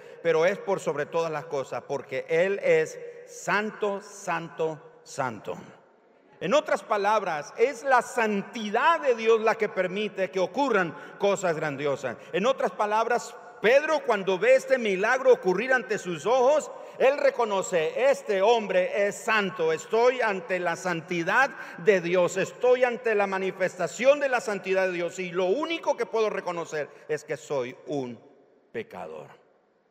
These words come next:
Mis amados hermanos, ¿cuántas veces hemos sido testigos en nuestras propias vidas de un milagro, de algo que Dios ha hecho en nuestra vida? Y celebramos, por supuesto, damos gracias a Dios,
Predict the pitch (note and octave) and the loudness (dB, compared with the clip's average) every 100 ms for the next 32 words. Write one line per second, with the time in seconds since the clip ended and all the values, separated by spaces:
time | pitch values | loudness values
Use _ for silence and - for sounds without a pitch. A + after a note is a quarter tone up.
0 | _ _ _ _ D3+ C#3 E3 G3+ F#3+ F3 | _ _ _ _ -12 -8 -4 -4 -4 -6
1 | D#3 E3 D#3+ - - _ _ _ _ _ | -6 -8 -10 -14 -20 _ _ _ _ _
2 | _ _ _ - E3+ F#3 F3+ D#3+ E3+ E3+ | _ _ _ -10 -6 -2 -2 -2 -6 -6
3 | E3 - - _ _ _ _ _ D3 E3+ | -12 -12 -20 _ _ _ _ _ -10 -6
4 | E3+ - F#3 F3+ F3 D3 - F3+ D3+ C#3 | -6 -6 -6 -6 -4 -8 -10 -10 -4 -4
5 | D#3 D3+ D#3+ D3+ C#3 - F#3 F#3 D#3+ C#3+ | -4 -8 -6 -8 -6 -4 -4 -4 -8 -6
6 | F3 D3 B2 D#3+ F3+ F3 E3 D#3 D3+ D#3+ | -8 -8 -8 -8 -8 -10 -10 -8 -6 -6
7 | D3 B2+ D3+ F3 G#3 G#3+ G3 F3+ E3 D3+ | -6 -6 -6 -4 -2 -2 -2 -2 -4 -4
8 | D#3 D3+ C#3+ C#3+ D3+ C#3+ C3 D3 B2 C#3 | -4 -4 -4 -4 -6 -10 -10 -8 -8 -6
9 | C#3 C#3+ C#3+ - _ _ _ _ _ - | -6 -8 -12 -20 _ _ _ _ _ -6
10 | D#3 - F3+ E3+ E3 E3 A3 G#3 D3+ - | -6 0 0 2 0 0 0 0 -4 -6
11 | D3+ C3+ C#3+ - C#3 - C#3+ B2 G#3 A#3 | -8 -8 -10 -4 -4 -4 -8 -6 -8 -6
12 | A3 D#3 F#3 G3 F#3 E3+ E3+ C#3+ D3 D3 | -8 -6 -4 -4 -4 -4 -2 -4 -2 -4
13 | - | -6